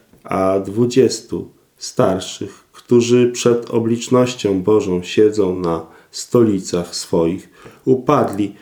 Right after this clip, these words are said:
na oblicza swoje i chwałę dali Bogu, mówiąc:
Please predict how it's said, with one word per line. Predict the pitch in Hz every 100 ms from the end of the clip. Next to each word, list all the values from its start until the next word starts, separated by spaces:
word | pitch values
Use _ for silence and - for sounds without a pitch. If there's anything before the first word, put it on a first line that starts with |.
| _ -
na | 117 110
oblicza | 107 113 117 113 104 101
swoje | - - 95 87 90
i | - 117
chwałę | - - 113 104 98 95
dali | 90 80 85
Bogu, | 87 95 95 - - - _ _ 113
mówiąc: | 117 98 95 85 90